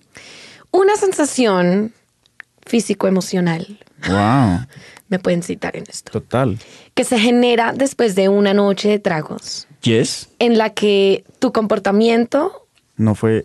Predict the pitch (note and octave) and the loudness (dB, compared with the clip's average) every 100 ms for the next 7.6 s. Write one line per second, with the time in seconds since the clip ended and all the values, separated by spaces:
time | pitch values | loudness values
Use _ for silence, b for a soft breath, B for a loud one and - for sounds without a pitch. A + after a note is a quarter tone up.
0 | - A#3 A#3 - A3 G#3 G3 - F3+ - | 0 0 2 0 2 2 0 -2 -4 -6
1 | - - F3+ G3+ G3+ G3 A3 A3+ A3 G3 | -18 -10 -2 0 0 -2 -2 -2 -2 -2
2 | F#3 F#3 F#3+ - F#3+ - G3 G3 F#3+ G3+ | -2 -4 -4 -4 -6 -4 -6 -6 -4 -2
3 | F3+ F3 F3+ F3+ F3+ F3 - G#3 F#3+ F#3+ | -4 -2 -4 -2 -2 -2 -2 0 0 -2
4 | F#3+ - F#3 E3+ E3 F3 E3+ F3+ F3+ F3 | -4 -2 0 0 0 -2 -2 -4 -4 -4
5 | - F3 F3 - B B B _ _ - | -4 -4 -4 -8 B B B _ _ 0
6 | G4+ G#4 G4+ G4 A#4 - _ - D4+ C#4+ | 2 2 0 -2 -2 -6 _ -4 0 0
7 | - - C#4+ C#4 D4 D4 | -2 -2 0 2 0 -4